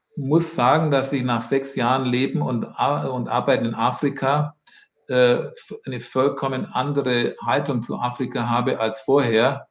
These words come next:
trotz vieler Dienstreisen. Und deswegen viele Dinge so nicht mehr sagen würde im Bundestag, äh,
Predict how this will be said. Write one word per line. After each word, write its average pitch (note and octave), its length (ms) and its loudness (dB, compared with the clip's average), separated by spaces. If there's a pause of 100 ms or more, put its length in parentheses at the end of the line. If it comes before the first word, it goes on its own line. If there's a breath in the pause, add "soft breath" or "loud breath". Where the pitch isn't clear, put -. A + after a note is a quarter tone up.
trotz A#2+ 260 -2
vieler B2 200 0
Dienstreisen. B2+ 1080 -2 (400 loud breath)
Und A2 200 -6
deswegen C3 720 -2 (340)
viele D3+ 420 4
Dinge D3+ 280 6
so C3+ 280 4
nicht C#3 300 -2
mehr A#2+ 240 0
sagen A#2 460 -2
würde A#2+ 220 -2
im A2 140 -2
Bundestag, A2+ 760 -4
äh, G#2+ 340 -8